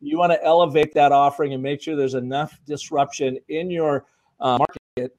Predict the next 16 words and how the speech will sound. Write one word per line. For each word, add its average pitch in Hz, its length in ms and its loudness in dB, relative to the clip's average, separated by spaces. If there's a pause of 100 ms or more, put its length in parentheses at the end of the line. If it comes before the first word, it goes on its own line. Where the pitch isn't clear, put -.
so - 200 -10
that 151 180 -4
you 156 140 0
have 135 120 0
story 160 380 0
tension 135 480 -8
that 127 240 -8
you 135 80 -6
can 131 160 -8
base 123 300 -6
your 131 100 -4
brand 120 320 -2
story 131 380 2
off 117 240 2
of. 120 120 -2 (160)
And 165 80 2